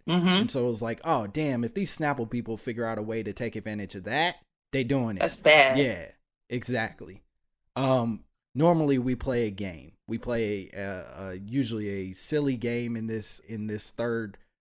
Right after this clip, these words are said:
Speaker 2: part of the show. But instead, what I did was I wanted to track down a contact number for Mystic.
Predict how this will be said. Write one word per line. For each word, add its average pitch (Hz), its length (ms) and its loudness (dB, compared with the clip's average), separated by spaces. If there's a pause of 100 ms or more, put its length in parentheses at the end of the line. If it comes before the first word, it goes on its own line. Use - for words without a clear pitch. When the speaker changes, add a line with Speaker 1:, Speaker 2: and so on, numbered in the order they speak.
(120)
Speaker 2:
part 127 240 0
of 101 120 -6
the 104 80 -4
show. 147 480 0 (240)
But 113 260 -4
instead, 120 680 2
what 113 120 0
I 165 200 4
did 101 400 -2
was 110 340 -4
I 143 180 2
wanted 139 360 2
to 107 80 -6
track 135 440 -2
down 120 300 -2
a 107 100 -6
contact 156 680 -4
number 95 460 -8 (340)
for 139 640 4 (240)
Mystic. 117 520 -2